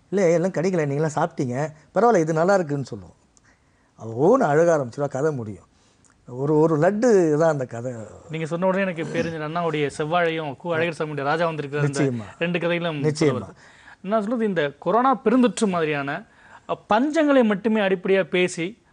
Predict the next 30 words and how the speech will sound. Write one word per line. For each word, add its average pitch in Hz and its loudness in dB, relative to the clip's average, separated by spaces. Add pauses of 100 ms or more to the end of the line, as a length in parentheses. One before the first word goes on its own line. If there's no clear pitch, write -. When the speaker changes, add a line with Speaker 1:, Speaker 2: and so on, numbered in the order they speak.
(140)
Speaker 2:
அதிலிருந்து 220 2
வரக்கூடிய 190 2
அந்த 170 -6
நம்பிக்கை 240 0
இருக்கு 156 -4
இல்லையா? 127 -4
Speaker 1:
நிச்சயமா. 147 0
Speaker 2:
இதிலிருந்து 180 -4
மீண்டு 196 0
நம்ம 170 -4
வரக்கூடிய 147 -2
அந்த, 143 -8
அந்த 190 -2
மாதிரியான 214 0
படைப்புகள் 180 -4
தமிழ்ல 180 -4
இருக்கா? 147 -6 (220)
Speaker 1:
தமிழ்ல 240 2
இ-, 196 0
இப்போ 185 2
அ-, 175 0
அந்தந்த 220 2
காலகட்டத்துல 208 0 (140)
எழுதியிருக்காங்க. 123 -2
Speaker 2:
ம். 160 0
Speaker 1:
தோமுசி 170 -2
அந்த 139 -2
காலகட்டத்துல 139 -2
எழுதியிருக்காரு. 123 -8
Speaker 2:
ம். 139 -12